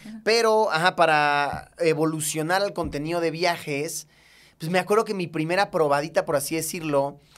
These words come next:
Speaker 2: fue una vez que yo, yo no hacía videos de eso para nada, ¿eh? Y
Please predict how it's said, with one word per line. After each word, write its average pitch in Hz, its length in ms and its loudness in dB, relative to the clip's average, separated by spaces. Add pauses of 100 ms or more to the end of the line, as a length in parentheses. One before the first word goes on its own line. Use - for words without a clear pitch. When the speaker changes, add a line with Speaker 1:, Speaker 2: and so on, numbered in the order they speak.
(320)
Speaker 2:
fue 180 200 0
una 185 220 4
vez 170 240 0
que 185 160 0
yo, 170 200 2
yo 170 140 2
no 202 80 2
hacía 175 220 2
videos 151 280 2
de 151 60 -2
eso 160 180 -6
para 117 200 -2
nada, 131 360 0
¿eh? 208 180 -8 (540)
Y 220 520 -4